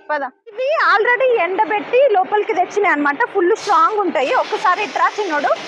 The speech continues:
నిల్చో, నిల్చో. ఇట్లా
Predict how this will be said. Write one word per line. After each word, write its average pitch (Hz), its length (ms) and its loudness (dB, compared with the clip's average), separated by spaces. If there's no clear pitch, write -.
నిల్చో, 466 300 2
నిల్చో. 392 300 -2
ఇట్లా 330 240 2